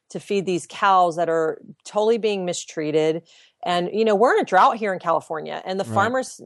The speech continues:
Speaker 1: the farmers have, you know, especially on the Central Coast, they have, they can use any kind of amount of water they want. They have no limitation. So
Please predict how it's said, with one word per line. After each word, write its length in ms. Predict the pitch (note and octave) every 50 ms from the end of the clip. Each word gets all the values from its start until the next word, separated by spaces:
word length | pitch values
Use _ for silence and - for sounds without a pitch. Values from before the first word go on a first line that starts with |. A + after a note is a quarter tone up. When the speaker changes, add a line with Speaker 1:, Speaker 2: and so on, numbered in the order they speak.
| - F#3+
Speaker 1:
the 100 | - G3
farmers 460 | - - G3 F#3 G#3 A#3+ C4+ C#4 -
have, 520 | - - G#3+ G3 F3+ F3 F3 E3+ E3 D#3 _ _ _ _ _ _ _ _ _ _ _ -
you 220 | E3+ - F#3+ G#3+
know, 180 | G3 F#3+ F#3 F#3
especially 460 | F3+ F#3 - - A3+ A3+ - - B3
on 60 | A3+
the 60 | G3
Central 320 | F3+ - G3 F3+ - F3 E3
Coast, 420 | - - C#4 C#4+ F#3+ C#3 - -
they 200 | - G3+ A3+ C#4
have, 400 | C#4+ B3 A#3 A#3 G#3 G3 F#3 -
they 120 | F#3+ A#3 C4+
can 240 | B3+ - B3+ G3+ F#3+
use 180 | F#3+ F3+ D3+ E3+
any 180 | - G3+ A#3+ C4
kind 220 | B3+ - C4+ A#3+ A#3
of 120 | G#3+ - - -
amount 300 | G3 G3 G3 F#3+ F#3 F#3
of 100 | F3+ E3+
water 240 | E3+ F3+ F3 F3 E3+
they 100 | E3 D#3+
want. 280 | D3+ G3 A3 G3+ -
They 100 | F#3 F3+
have 180 | F3 E3 D3 D#3
no 240 | E3+ F3 F3+ G3+ A3
limitation. 800 | G#3 F#3+ F#3 F3 D#3+ - - D#3+ D3+ C#3+ - - D#3+ E3 E3+ D#3+
So 380 | - - F3+ E3+ E3+ E3+ E3